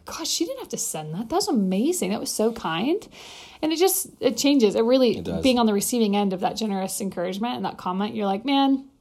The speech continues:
Speaker 1: that changed my whole day." And a changed day usually brings a different, you know, kind of fruit
Speaker 2: Yeah.
Speaker 1: or a different thing. And then all of a sudden you're like, "Wow." It really is, like, all of a sudden the days will feast on themselves and you're like, "This was a pretty good week."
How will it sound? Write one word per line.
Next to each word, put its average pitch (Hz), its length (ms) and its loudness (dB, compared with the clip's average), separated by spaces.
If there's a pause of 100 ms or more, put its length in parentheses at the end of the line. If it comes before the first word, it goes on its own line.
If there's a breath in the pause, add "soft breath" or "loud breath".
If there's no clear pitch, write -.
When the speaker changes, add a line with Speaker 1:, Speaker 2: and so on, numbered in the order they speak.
(140)
Speaker 1:
that 269 160 2
changed 226 280 2
my 190 140 -2
whole 185 160 0
day." - 300 -4 (180 loud breath)
And 226 160 2
a 233 60 0
changed 247 400 2
day 226 420 6
usually 202 320 2
brings 196 400 0
a 208 80 -10
different, 220 380 -4 (520)
you 220 140 -2
know, 190 140 -4
kind 196 260 -4
of 190 60 -8
fruit - 220 -4
Speaker 2:
Yeah. 190 100 -2
Speaker 1:
or - 80 -4
a 190 80 -4
different 202 320 -4
thing. - 80 -4 (280 loud breath)
And 220 140 4
then 220 80 6
all 202 100 6
of 208 40 4
a 202 40 2
sudden 196 220 0
you're 190 100 0
like, 190 220 -4
"Wow." 247 400 2 (540)
It 220 180 0
really 220 400 4
is, 208 380 0
like, - 240 -4 (240 soft breath)
all 220 80 2
of 196 60 2
a 202 40 -2
sudden 202 280 0
the 180 60 -2
days 208 220 -2
will 202 80 -4
feast 208 320 -2
on 185 80 0
themselves 190 460 -2
and 196 80 -4
you're 196 80 -2
like, 180 240 -4
"This 302 180 0
was 403 100 0
a - 60 -6
pretty 247 240 -2
good 190 160 2
week." - 380 -2